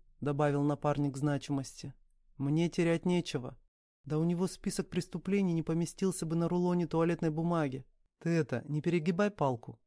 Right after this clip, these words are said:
потребовал первый у второго, «а то я и тебя здесь порешу». «Молчу». Первый и второй, так их мысленно прозвал Дима. Тот, кто главнее, тот, естественно, первый, а главнее тот, кто с пистолетом.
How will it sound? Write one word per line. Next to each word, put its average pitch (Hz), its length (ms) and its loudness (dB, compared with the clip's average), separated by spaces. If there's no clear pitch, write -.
потребовал 139 540 0
первый 165 360 -2
у 147 80 -10
второго, 139 540 -2
«а 143 100 -8
то 170 140 -2
я 175 180 2
и 175 60 2
тебя 185 280 -2
здесь 143 260 -4
порешу». 131 520 -4
«Молчу». 139 600 -4
Первый 220 320 4
и 208 140 -4
второй, 143 540 0
так 202 260 0
их - 180 -4
мысленно 170 440 0
прозвал 135 520 -2
Дима. 131 460 -2
Тот, 147 180 0
кто - 180 -2
главнее, 156 560 0
тот, 175 240 -6
естественно, 185 680 -4
первый, 127 560 -4
а 143 120 0
главнее 156 480 2
тот, - 320 -2
кто - 260 -4
с - 120 -6
пистолетом. 139 840 -4